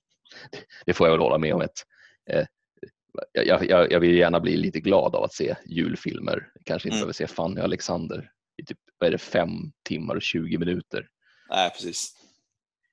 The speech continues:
Speaker 1: Eh, så, så. Eh, din favoritfilm, julen?
Speaker 2: Ja, det är Ensam hemma, faktiskt. Eh,
Speaker 1: Är det så?
Speaker 2: och,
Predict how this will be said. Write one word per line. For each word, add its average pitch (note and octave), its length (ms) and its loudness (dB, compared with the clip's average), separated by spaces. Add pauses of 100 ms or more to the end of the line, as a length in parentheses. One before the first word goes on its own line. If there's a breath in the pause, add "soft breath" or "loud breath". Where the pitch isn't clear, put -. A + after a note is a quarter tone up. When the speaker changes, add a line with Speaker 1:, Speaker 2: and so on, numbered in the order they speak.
(360)
Speaker 1:
Eh, - 500 -14
så, - 140 -6
så. - 300 2 (540)
Eh, A#2+ 300 6 (180)
din F#3+ 180 -2
favoritfilm, A2 540 -2 (420)
julen? F2+ 340 -2 (1600 loud breath)
Speaker 2:
Ja, - 340 0
det G#2+ 440 0
är B2+ 60 2
Ensam A2+ 360 0
hemma, G2+ 380 -2 (500 loud breath)
faktiskt. - 440 -6 (500 soft breath)
Eh, A#2+ 60 2
Speaker 1:
Är A#2 280 2
det F4 80 4
så? - 240 -6
Speaker 2:
och, A2+ 120 -4